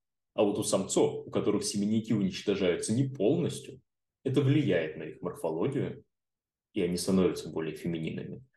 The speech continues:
Я не утверждаю, что уничтожение гонад и фемининность, а, новая фемининность самцов связаны,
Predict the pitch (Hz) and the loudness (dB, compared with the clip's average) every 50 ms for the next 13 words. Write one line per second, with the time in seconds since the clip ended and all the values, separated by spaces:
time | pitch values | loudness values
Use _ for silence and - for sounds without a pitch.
0 | _ _ _ _ _ _ _ _ _ _ - 117 104 113 127 139 135 135 131 123 | _ _ _ _ _ _ _ _ _ _ -4 2 6 8 10 10 12 12 10 10
1 | - - - 120 120 135 123 - 131 - - 104 95 - - 104 95 90 85 - | 8 6 6 6 8 10 10 8 8 6 4 4 4 6 6 8 8 8 8 6
2 | - - - 92 90 90 85 82 80 - - - - - _ _ _ _ _ _ | 0 -2 0 2 4 4 4 4 2 0 -2 -6 -10 -16 _ _ _ _ _ _
3 | _ _ _ _ _ _ _ _ _ _ _ _ _ _ _ _ _ _ - 127 | _ _ _ _ _ _ _ _ _ _ _ _ _ _ _ _ _ _ 2 2
4 | 123 - - - - 98 - 104 95 92 90 87 95 95 92 90 87 87 85 - | 4 4 6 6 6 8 8 6 6 6 6 6 6 6 8 8 6 6 4 2
5 | - 101 95 85 80 80 80 80 80 78 - - - 98 95 92 92 92 90 85 | -2 -4 -4 -2 -2 -2 -2 -2 -2 -2 -4 0 4 6 6 8 8 6 6 4
6 | 80 80 78 - - - - - _ _ _ _ _ _ _ - - - - - | 2 0 -2 -4 -6 -8 -12 -18 _ _ _ _ _ _ _ -20 -20 -8 -4 -2
7 | 76 73 76 76 76 73 76 - - _ _ _ _ _ _ _ _ _ _ _ | 0 0 0 -2 -4 -6 -6 -10 -16 _ _ _ _ _ _ _ _ _ _ _
8 | _ 120 117 107 98 90 85 80 - - 95 90 87 87 87 82 80 80 - - | _ 8 8 10 10 10 8 6 4 2 2 2 4 2 2 0 0 -2 0 0
9 | 82 85 - - - 90 78 - - - - _ _ _ _ _ _ _ - - | 0 -2 -2 0 0 0 0 0 -4 -10 -16 _ _ _ _ _ _ _ -6 -6
10 | - - 110 165 208 - 110 92 87 82 80 - | 2 6 6 6 8 6 4 2 2 0 -4 -8